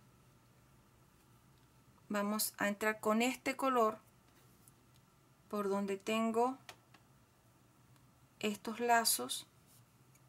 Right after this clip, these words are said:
Vamos a sacar este y paso el siguiente.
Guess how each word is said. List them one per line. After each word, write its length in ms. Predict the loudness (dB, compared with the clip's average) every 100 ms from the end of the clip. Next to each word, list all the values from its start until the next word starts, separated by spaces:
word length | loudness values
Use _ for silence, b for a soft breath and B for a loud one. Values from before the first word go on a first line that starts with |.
| _ -20 -20 _ -20 -20 -20 -20 -20 -20 _ _ -20 -12
Vamos 260 | -10 -6
a 60 | -6
sacar 320 | -6 -8 -10
este 420 | -10 -12 -14 -14 -10
y 240 | -8 -8 -12 -14 -6
paso 500 | -2 0 0 -4 -10 -20 -20 -20 -20 _ _ _ _ -20 -20 -20 _ _ _ -16 -10
el 240 | -8 -4
siguiente. 680 | -4 -4 -8 -10 -14 -20